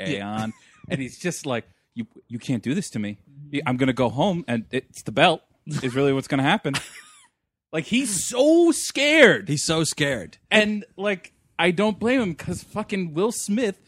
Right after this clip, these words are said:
Speaker 1: jolly old Will Smith,
Speaker 2: <laughs> Yeah.
Speaker 1: plays a fucking hard ass in this movie.
Speaker 2: It's, it's
Speaker 3: His, let's,
Speaker 2: useless.
Speaker 3: let's talk about his performance.
Speaker 2: It's useless.
Speaker 3: He's so bad in this movie. And here's the thing. Will Smith has made bad movies.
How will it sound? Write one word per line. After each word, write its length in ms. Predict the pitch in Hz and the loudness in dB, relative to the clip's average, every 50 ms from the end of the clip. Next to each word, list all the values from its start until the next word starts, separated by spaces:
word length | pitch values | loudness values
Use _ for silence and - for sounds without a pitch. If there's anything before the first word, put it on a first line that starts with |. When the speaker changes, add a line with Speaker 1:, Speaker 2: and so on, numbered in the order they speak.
| _ _ _ _ - 120 | _ _ _ _ -20 -18
Speaker 1:
jolly 500 | 117 117 139 180 196 226 247 269 285 277 | -6 2 6 8 8 8 8 6 6 8
old 320 | 254 247 262 269 233 220 | 10 10 10 8 6 6
Will 240 | 208 247 277 302 285 | 6 6 6 6 4
Smith, 720 | - - 143 180 277 330 330 254 185 175 - - - - - _ | 0 -2 0 0 2 4 6 4 4 4 2 -6 -20 -20 -20 _
Speaker 2:
<laughs> 160 | _ _ - | _ _ -6
Yeah. 160 | 135 135 139 | -2 2 4
Speaker 1:
plays 180 | 139 240 240 202 | 4 4 4 4
a 60 | 233 | 0
fucking 480 | 226 - - - 262 240 - - 214 190 | -4 -4 -2 2 2 2 2 2 0 0
hard 500 | 170 147 - - 214 269 311 302 254 202 | 0 -2 2 8 10 12 12 12 12 10
ass 360 | 165 131 110 107 - - - | 8 6 4 0 -4 -6 -6
in 80 | 117 110 | -4 -4
this 160 | 107 98 - | -4 -4 -4
movie. 360 | 113 107 98 92 - - - - | -6 -6 -6 -8 -10 -14 -6 -2
Speaker 2:
It's, 320 | 196 214 - - - - | 0 0 0 -2 -8 -8
it's 340 | - - - 175 190 208 - | -8 -6 0 2 2 2 2
Speaker 3:
His, 20 | |
let's, 0 | |
Speaker 2:
useless. 460 | 143 147 160 160 - - - - 107 185 | 2 6 6 6 6 4 -2 -2 0 0
Speaker 3:
let's 220 | 196 208 - - | 0 0 0 0
talk 180 | - 196 175 147 | 0 0 -2 0
about 160 | 139 139 127 | -2 -6 -6
his 160 | 127 123 107 | -6 -8 -8
performance. 720 | - 117 107 - 110 101 92 87 82 85 - - - - _ - | -10 -14 -12 -10 -10 -10 -10 -12 -14 -16 -16 -18 -20 -16 _ 2
Speaker 2:
It's 300 | 160 170 165 - - - | 2 2 2 2 -12 -14
useless. 840 | - 147 143 139 143 175 175 - - - 113 90 - - - - - - | -12 -12 -10 -2 2 2 2 2 2 -6 -12 -14 -14 -14 -16 -16 -18 -16
Speaker 3:
He's 320 | - - 185 208 226 220 185 - | -8 -2 0 2 2 2 2 0
so 680 | - - - - - 196 185 180 185 185 180 175 165 _ _ _ _ - | -4 -4 -4 -4 -2 0 0 2 2 2 2 2 0 _ _ _ _ -10
bad 360 | 120 127 147 151 156 156 151 | -4 -2 0 0 0 0 0
in 80 | 139 127 | -2 -4
this 180 | 123 113 - | -6 -8 -8
movie. 180 | 123 120 113 120 | -8 -8 -8 -8
And 80 | 127 147 | -6 -4
here's 280 | 190 247 277 254 202 | -2 -2 -2 -2 -4
the 60 | - | -8
thing. 280 | - - 175 135 113 113 | -6 -4 -4 -2 -2 0
Will 240 | 127 196 269 311 254 | 2 4 4 4 2
Smith 540 | - - 214 185 151 135 123 117 - - _ _ _ _ _ _ _ _ _ - | 0 -2 -2 0 0 0 0 -2 -6 -16 _ _ _ _ _ _ _ _ _ 2
has 200 | 165 175 160 135 | 2 2 2 2
made 300 | 147 170 170 165 156 135 | 0 -2 -2 -2 -4 -2
bad 240 | 131 131 123 113 104 | -2 -2 -2 -4 -6
movies. 560 | 110 104 95 87 - - - - - - - | -8 -10 -10 -12 -14 -20 -18 -16 -16 -16 -14